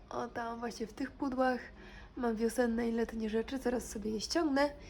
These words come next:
i będziemy robić porządki w szafie. Swoją drogą trzeba to trochę poukładać.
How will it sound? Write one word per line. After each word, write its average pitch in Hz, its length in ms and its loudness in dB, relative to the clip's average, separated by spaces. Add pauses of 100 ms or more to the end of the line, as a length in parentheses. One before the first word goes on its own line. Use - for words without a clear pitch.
(360)
i 240 80 -2
będziemy 226 400 2
robić 226 320 -2
porządki 233 560 -2
w - 40 -6
szafie. 226 460 2
Swoją 220 340 0
drogą 220 380 4 (280)
trzeba 208 260 2
to 214 80 2
trochę 208 240 0
poukładać. - 640 0